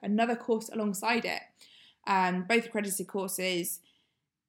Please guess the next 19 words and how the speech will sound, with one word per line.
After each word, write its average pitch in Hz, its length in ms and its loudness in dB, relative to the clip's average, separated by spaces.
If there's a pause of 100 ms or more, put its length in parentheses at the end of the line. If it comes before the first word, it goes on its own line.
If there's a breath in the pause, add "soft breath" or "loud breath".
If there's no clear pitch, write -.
And 196 120 0
like 196 120 -2
I 196 40 -4
said, 185 260 -2
you 180 80 -2
know, 170 80 0
it's - 180 -6
not 208 260 -2
just 185 200 -8
multiple 190 280 -6
choice. 170 340 -6
It 185 140 -2
is, 175 440 0 (680)
I've 202 160 -4
got 196 120 -8
to 196 120 -8
write 175 120 -6
ten 175 200 -6
essays 170 560 -4